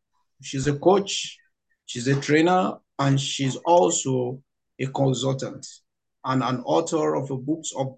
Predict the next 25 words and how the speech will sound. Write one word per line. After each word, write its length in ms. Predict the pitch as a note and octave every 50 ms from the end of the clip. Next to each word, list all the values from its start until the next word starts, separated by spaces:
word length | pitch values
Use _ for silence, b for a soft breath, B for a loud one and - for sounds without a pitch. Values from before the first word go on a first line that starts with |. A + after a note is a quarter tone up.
| _ _ _ -
a 80 | B2+
lot 200 | C3 C#3 D#3 E3
of 160 | D3+ C#3+ C3 B2+
books. 460 | F3 F#3+ - - - - - - _ _ _ _ _ _ _ _ _ _
And 220 | - C3 C3+ C3+ C3+
she 100 | - C#3+
will 120 | C#3 C3
be 80 | B2+ C3
discussing, 520 | B2+ C3+ C3+ - - D#3+ D#3 - D#3+ D3+
we'll 120 | D3 D3 C#3+
be 100 | D3 C#3+
discussing 480 | C#3+ C#3+ C#3 - - - - D#3+ D3
tonight 380 | - D3 C#3 C#3 C#3+ D3 C#3+ C3+
with 160 | C3 B2+ B2+
her, 340 | D#3 D3+ C3+ C3 C3 C3 C3+ C3+ - _ _ _ _
or 160 | C3 C3+ C#3+
this 300 | C#3+ D3 E3 - - - -
afternoon 600 | D3 D#3 D3+ - - B2 B2 B2 A#2+ A#2+ A#2+ A#2+ B2
with 200 | B2+ B2+ B2+ C#3
her, 420 | D3+ D3+ D3 C#3 A#2+ A#2 A2+ B2+ - - _ _ _ _
s-, 280 | - - - - - -
on 280 | C3+ C3+ C3 C3 C3 C3
the 160 | C3 B2+ B2+
topic 440 | - - D#3 D3+ - - - - -
self-discovery. 1080 | - - - D3 C#3+ C#3 C3+ A#2 A#2+ A#2+ A#2+ - - - C3+ B2+ A2+ G2 D2 -